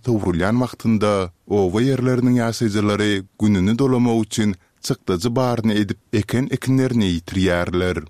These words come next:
Hökümet çekirtke belasyna garşy çäre görmän, oňa derek bayramçylyk, toý çärelerini geçirýär. Ilat bu gidişde açlyk howpy bilen ýüzbeýüz bolmakdan howatyrlanýar.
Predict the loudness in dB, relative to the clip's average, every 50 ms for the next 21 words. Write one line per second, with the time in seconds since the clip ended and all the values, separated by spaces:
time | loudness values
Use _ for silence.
0 | _ _ -4 -2 -2 -2 -2 0 0 0 0 -2 -6 -10 -10 -6 -4 -4 -2 -4
1 | -4 -4 -2 -2 0 0 0 0 0 -2 -2 -2 -2 -2 0 0 0 -2 -2 -2
2 | -6 -6 -6 -2 0 0 0 0 0 0 0 0 0 2 2 2 2 0 0 -2
3 | -4 -8 _ _ _ -4 -2 0 0 0 0 0 0 0 -2 -4 -4 -2 0 0
4 | 0 0 -2 -4 -4 -4 -2 -2 -2 -4 -6 -12 _ -4 -2 0 0 0 -2 -2
5 | -2 0 0 0 0 0 0 0 0 0 -2 0 -2 -4 -4 -4 -2 0 0 2
6 | 2 0 -2 -4 -6 -10 _ _ -4 0 2 2 2 2 2 0 -2 -4 -8 -10
7 | -8 -6 -4 -4 -4 -4 -4 -6 -4 -2 -2 0 -2 -2 -2 -2 -2 -2 -2 -4
8 | -6 -10 -10 -6 -2 0 0 0 -2 -2 -2 0 2 2 2 0 0 0 0 0
9 | 0 2 2 2 2 0 0 0 2 2 2 2 2 0 -2 -2 -4 -4 -2 -2
10 | -2 0 0 0 -2 -2 -4 -2 0 0 0 0 0 0 0 0 0 -2 -2 -4